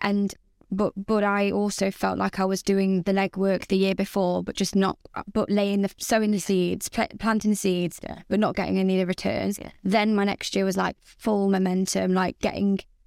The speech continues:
Speaker 1: genuine results back, and then just feeding into more and more and more. Like, one thing I would say is that any th-, time in business that you get momentum, don't drop the ball, because it's so hard to get back.
Speaker 2: Yeah.
Speaker 1: It's so hard to get back, so hard to do that level of sacrifice again. So,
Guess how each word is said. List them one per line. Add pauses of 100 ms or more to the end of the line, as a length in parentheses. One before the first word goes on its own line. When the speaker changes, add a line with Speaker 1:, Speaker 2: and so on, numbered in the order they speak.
Speaker 1:
genuine
results
back,
and
then
just (280)
feeding
into
more
and
more
and
more.
Like, (200)
one
thing
I
would
say
is
that
any
th-,
time
in
business
that
you
get
momentum, (140)
don't
drop
the
ball,
because
it's (100)
so
hard
to
get
back.
Speaker 2:
Yeah. (520)
Speaker 1:
It's
so
hard
to
get
back,
so
hard
to
do
that
level
of
sacrifice
again.
So,